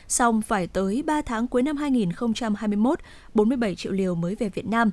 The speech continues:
Do đó, Bộ trưởng đề nghị Cơ quan Phát triển Quốc tế Mỹ sớm có những tác động để thúc đẩy tiến trình cung ứng vaccine Pfizer cho Việt Nam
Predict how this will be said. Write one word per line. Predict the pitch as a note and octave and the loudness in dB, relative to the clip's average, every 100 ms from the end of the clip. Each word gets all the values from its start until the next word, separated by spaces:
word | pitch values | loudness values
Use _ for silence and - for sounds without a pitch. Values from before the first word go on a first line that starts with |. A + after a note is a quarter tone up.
| - - - | -2 -16 -4
Do | G#3+ A#3 | 2 2
đó, | G3+ G3 | 2 2
Bộ | C4 B3+ | 0 -2
trưởng | - A3+ F3 | 0 -2 0
đề | F#3+ | 0
nghị | F3+ G#3 - - - | 2 2 0 -8 0
Cơ | C4 B3 | 0 2
quan | B3 A#3 | 2 2
Phát | D#4+ D#4+ | 0 0
triển | B3+ E3+ - | 0 0 -2
Quốc | D4 - | -4 -2
tế | G3 | 0
Mỹ | A#3 A3+ D#4 - - | 2 4 0 -4 -10
sớm | - B3 A#3 D#4 | 0 2 4 2
có | C4+ | 2
những | B3+ C4 C#4 | 4 4 2
tác | F4+ E4 | -2 0
động | C4+ - | 0 0
để | F#3 | -2
thúc | D4 B3+ | -2 -2
đẩy | G#3 | -2
tiến | F3 F#3 | 0 -2
trình | A#3 G#3 | -2 -4
cung | - G#3 | -2 4
ứng | G3 | 4
vaccine | A3 C#4 B3+ G#3 | 4 0 -2 -2
Pfizer | G#3+ F#3+ G3+ | -4 -2 -2
cho | F#3+ F#3+ | -4 -4
Việt | F#3 F#3 | -6 0
Nam | A#3 | 2